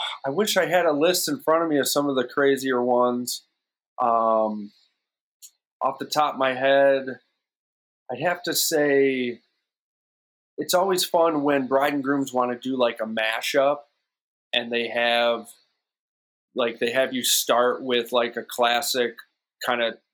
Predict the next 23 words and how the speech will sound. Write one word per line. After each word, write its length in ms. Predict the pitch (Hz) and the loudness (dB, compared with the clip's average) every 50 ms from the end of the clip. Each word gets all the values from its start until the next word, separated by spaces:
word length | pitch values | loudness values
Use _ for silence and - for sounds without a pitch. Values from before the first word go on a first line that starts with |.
| _ _ _ _ | _ _ _ _
expected 920 | - 131 127 - - - - - 143 127 117 - - _ 131 123 120 117 110 | -10 -10 -4 -2 -2 -2 0 0 -2 -2 -2 -4 -6 _ -4 -4 -2 -2 -2
slow 400 | - - - 123 123 123 123 123 | -4 -2 0 2 2 4 4 2
love 280 | 117 117 113 123 123 | 2 2 0 0 0
song, 600 | 120 - - 117 110 107 107 107 107 107 104 - _ _ _ _ _ _ _ _ | 0 0 0 0 0 0 -2 -4 -6 -8 -10 -14 _ _ _ _ _ _ _ _
and 120 | - 120 120 | -8 -4 -4
then 140 | 120 120 | -4 -2
they 160 | 120 117 113 110 | 0 -2 -2 0
have 320 | 113 113 117 117 107 107 | 0 0 0 0 -2 -4
you 340 | 113 113 113 113 110 104 101 117 | -10 -8 -6 -6 -6 -6 -4 -2
remix, 760 | 120 127 127 120 117 117 113 110 - - - - - - - _ _ _ _ _ _ | -2 -2 0 0 0 0 -2 -2 -4 -4 -4 -4 -4 -6 -8 _ _ _ _ _ _
like, 380 | - 110 110 107 107 104 107 _ _ _ _ _ _ _ _ _ _ _ _ _ _ _ _ _ _ | -8 -4 -4 -4 -4 -6 -10 _ _ _ _ _ _ _ _ _ _ _ _ _ _ _ _ _ _
The 100 | 123 113 | -2 0
Wobble 760 | 110 117 110 113 117 117 117 117 120 113 113 110 107 107 - - | 2 2 2 4 4 2 2 2 0 -2 0 0 -2 -4 -4 -2
or 600 | 123 117 113 110 110 110 110 107 107 107 104 - _ _ _ _ _ _ _ _ _ _ _ _ - - - | -2 0 0 0 0 0 0 0 -2 -4 -8 -10 _ _ _ _ _ _ _ _ _ _ _ _ -18 -6 -2
Who 100 | 156 156 | 0 2
Let 220 | 143 139 131 131 | 2 2 0 2
the 80 | - 131 107 | -2 -4 -2
Dogs 500 | 113 117 113 117 123 127 123 117 117 117 | 0 0 2 4 4 2 0 -2 -4 -2
Out 460 | 117 110 110 110 110 110 107 110 - - | 0 2 2 2 2 2 0 -2 -4 -4
or 240 | - 127 120 120 113 | -2 -2 0 0 -2
some 220 | - - 131 127 | -2 -4 -4 -4
crazy, 420 | 117 - - 139 139 135 123 139 147 | -4 -2 0 2 2 2 0 0 0
like, 260 | 135 131 127 113 - | 0 0 0 -2 -6